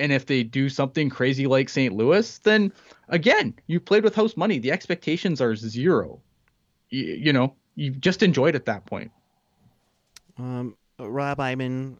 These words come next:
Speaker 2: uh, who's mentioned this before, is it time to scratch Sorensen?
Speaker 1: I, I don't know. I mean,
Speaker 2: It's a tough one.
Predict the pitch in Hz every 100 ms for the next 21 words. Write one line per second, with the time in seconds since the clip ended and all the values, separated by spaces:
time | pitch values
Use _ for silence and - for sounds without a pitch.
0 | 110 98 82 107 110 104 110 - 107 107
1 | - _ 104 104 - 104 98 98 104 113
2 | 110 - 123 120 117 104 - 107 101 -
3 | 107 98 87 - 50 - _ _ _ _
4 | _ _ _ _ _ _ _ _ _ _
5 | _ _ - - - - - _ _ _
6 | _ - 196 135 110 117 110 - 170 175
7 | 165 147 143 - 127 - 127 117 110